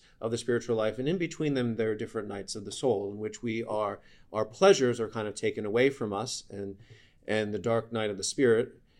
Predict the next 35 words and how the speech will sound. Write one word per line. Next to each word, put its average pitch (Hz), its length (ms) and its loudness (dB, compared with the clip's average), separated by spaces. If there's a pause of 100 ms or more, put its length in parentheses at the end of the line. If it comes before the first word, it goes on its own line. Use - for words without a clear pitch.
(180)
or, 101 220 2
uh, 101 200 -2
and 113 160 0
then 113 120 0
there's 113 280 2
a, 110 320 -2
and 113 120 -4
then 123 140 2
there's, 117 380 2
uh, 117 180 -10 (220)
an 123 160 -2
even 190 360 2
a 143 60 2
sense 127 460 -4
that 110 340 0
our 104 180 -6
faith 147 380 4
is 107 160 -6
taken 98 320 -6
away 92 240 -4
from 95 240 -10
us 95 320 -10
in 98 140 -14
the 101 60 -10
dark 107 340 -6
night 104 200 -8
of 101 80 -8
the - 80 -12
soul. - 460 -4 (400)
And 131 60 2
whatever 233 260 8
dark 143 320 0
night 127 240 0
we're 117 220 0
experiencing, 104 720 -2